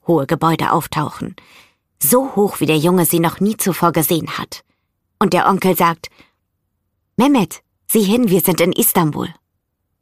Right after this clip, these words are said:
Und der Junge sieht hin, und er sieht eine Fülle, die ihm unermesslich erscheint. Sie bleiben einige Tage in der Stadt.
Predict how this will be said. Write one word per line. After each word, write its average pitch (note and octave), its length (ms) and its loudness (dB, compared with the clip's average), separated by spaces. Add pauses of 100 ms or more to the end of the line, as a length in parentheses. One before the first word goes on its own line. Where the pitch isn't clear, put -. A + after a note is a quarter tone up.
(800)
Und - 120 -6
der D#3 80 -2
Junge F3 260 2
sieht E3 240 -2
hin, G3+ 220 0 (520)
und D#3+ 140 0
er E3+ 100 0
sieht F#3 260 -2
eine E3+ 160 2
Fülle, A3+ 360 0
die F#3 120 -2
ihm G3 200 0 (100)
unermesslich F#3 840 0
erscheint. - 600 -6 (3750)
Sie A#3+ 140 -2
bleiben B3+ 300 2
einige A3+ 380 2
Tage F#3 320 2
in D#3+ 100 0
der D#3+ 120 2
Stadt. - 500 -6